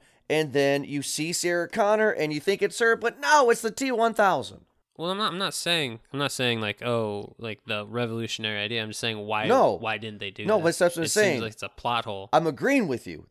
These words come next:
Speaker 1: That's why they did it in the second one. Why did they do that again? This thing was very capable of doing that. You're a hundred percent right, Ryan.
Speaker 2: I did like the idea, though, that,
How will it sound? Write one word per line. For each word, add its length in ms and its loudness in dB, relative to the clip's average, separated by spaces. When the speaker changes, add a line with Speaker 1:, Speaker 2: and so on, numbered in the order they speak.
Speaker 1:
That's 240 2
why 220 0
they 140 -4
did 240 -2
it 40 -2
in 80 -4
the 80 -2
second 360 -2
one. 300 -2
Why 500 2
did 140 -2
they 80 2
do 180 -4
that 180 2
again? 520 -2
This 180 -4
thing 160 -2
was 140 -6
very 380 -2
capable 580 -4
of 100 -6
doing 300 -6
that. 200 -14
You're 140 -8
a 60 -12
hundred 240 -6
percent 320 -8
right, 280 -6
Ryan. 360 -10
Speaker 2:
I 140 -4
did 180 0
like 220 0
the 100 -4
idea, 420 0
though, 200 -4
that, 260 -2